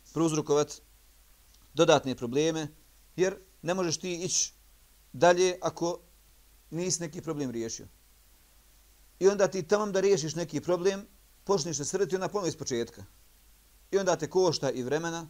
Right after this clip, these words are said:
i onda taj tvoj put koji si ti trebao završiti ranije, samo ga još više, jel tako, od sebe udaljavaš taj cilj, još sebi više otežavaš, još te više košta i onda svaki posao ide ti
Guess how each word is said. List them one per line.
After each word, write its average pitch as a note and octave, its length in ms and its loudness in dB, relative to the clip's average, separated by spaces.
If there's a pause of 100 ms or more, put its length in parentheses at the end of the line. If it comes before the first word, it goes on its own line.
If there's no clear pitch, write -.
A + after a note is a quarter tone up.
(200)
i E3+ 60 -2
onda D#3 200 0
taj D#3 200 2
tvoj D#3 220 -2
put E3+ 200 -4
koji D#3 120 -6
si - 60 -14
ti D3 100 -8
trebao D3+ 340 0 (280)
završiti D3 460 -2
ranije, E3 340 -2 (880)
samo F#3 280 0
ga E3+ 220 0 (1300)
još E3 180 0
više, E3 200 2
jel C#3+ 80 4
tako, D3+ 220 0
od D#3 80 0
sebe C3+ 140 -4
udaljavaš D3+ 640 2
taj C3 280 -4
cilj, D3+ 420 -6
još D#3 160 -2
sebi D#3 180 -2
više C#3+ 140 0
otežavaš, D3 460 0
još D3+ 100 -6
te D3+ 80 -4
više C3+ 260 -4
košta D#3 380 0
i F3 100 -2
onda E3+ 220 -2
svaki E3+ 400 -10 (400)
posao E3 360 2
ide D#3+ 240 -2
ti F3 260 -8